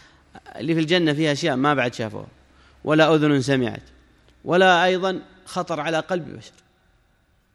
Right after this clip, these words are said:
يعني مهما فكرت ومهما تمنيت ومهما تحلمت ومهما وصلت غاية الأماني وغاية الأ-، فيها أشياء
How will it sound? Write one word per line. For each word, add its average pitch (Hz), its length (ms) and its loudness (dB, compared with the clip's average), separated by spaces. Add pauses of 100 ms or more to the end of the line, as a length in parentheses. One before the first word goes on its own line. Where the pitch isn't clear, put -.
(280)
يعني 143 240 -4
مهما 156 400 2
فكرت 147 520 -2
ومهما 170 340 -2
تمنيت 151 540 0
ومهما 165 300 -4
تحلمت 156 540 -4
ومهما 170 460 -6 (580)
وصلت 170 380 -4
غاية 175 400 4
الأماني 143 600 0
وغاية 170 420 2
الأ-، 143 360 -6 (840)
فيها 233 240 -2
أشياء 196 540 -2